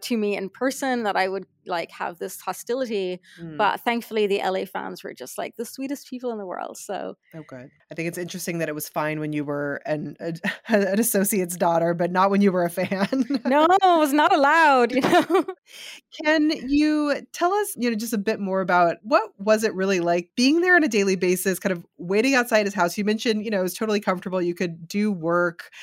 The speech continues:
Speaker 2: just kind of wait there for him to pass by. Is there anything else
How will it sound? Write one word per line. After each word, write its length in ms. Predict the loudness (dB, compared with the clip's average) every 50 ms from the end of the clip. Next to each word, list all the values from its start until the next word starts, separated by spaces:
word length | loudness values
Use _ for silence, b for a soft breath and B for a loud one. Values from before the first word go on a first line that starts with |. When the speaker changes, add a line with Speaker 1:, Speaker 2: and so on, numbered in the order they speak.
| B B B _
Speaker 2:
just 180 | -12 -12 -6
kind 160 | 0 2 2 2
of 240 | 2 2 -2 -4 -6
wait 320 | -6 -2 -2 -2 -2 -2 -2
there 340 | -2 0 2 2 0 0 -2
for 140 | -4 -4 -4
him 140 | -2 -2 -4
to 60 | -6
pass 380 | -2 0 2 2 2 2 0 -2
by. 380 | 0 4 6 6 6 6 4
Is 140 | 2 0 -2
there 140 | -2 -2 -2
anything 320 | -2 -2 -2 -2 -2 -2 -2
else 340 | -2 -2 -2 -2 -4 -8